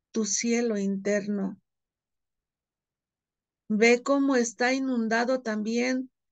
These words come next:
de gemas de color azul que brillan de manera maravillosa. Son gemas de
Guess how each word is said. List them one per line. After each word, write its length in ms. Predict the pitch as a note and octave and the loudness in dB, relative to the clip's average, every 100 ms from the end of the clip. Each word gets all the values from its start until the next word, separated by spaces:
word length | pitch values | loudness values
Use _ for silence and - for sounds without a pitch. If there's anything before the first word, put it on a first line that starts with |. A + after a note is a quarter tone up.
| _ | _
de 180 | G3 G#3+ | 0 0
gemas 760 | G#3 B3+ C4 B3+ A3+ A3 A#3 - _ _ _ _ _ _ - | 0 -2 0 0 0 -2 -6 -14 _ _ _ _ _ _ -2
de 160 | A3+ | -2
color 340 | A3+ A3 A3 A3 | 2 2 4 2
azul 600 | A#3 - - A3 A3 G#3+ | 0 -2 -2 -2 -2 -4
que 140 | A#3 G#3+ | -2 -2
brillan 480 | G#3+ A3+ A3+ A3 | -2 -4 0 0
de 100 | G#3+ | 0
manera 420 | G#3 G#3 G#3+ G#3 G#3+ | 0 0 0 0 0
maravillosa. 1080 | G3+ F#3+ F#3+ F#3+ G3 G#3 G#3+ G#3+ G3 G3+ - _ _ _ _ _ _ _ _ _ _ | -2 -2 -2 -2 -2 -2 -4 -6 -6 -6 -10 _ _ _ _ _ _ _ _ _ _
Son 280 | - A#3 A#3 | -8 -2 -2
gemas 580 | A#3 C#4 C#4 B3+ A3 A3 | -2 -2 0 0 -2 -2
de 200 | G#3 G3+ | -4 -6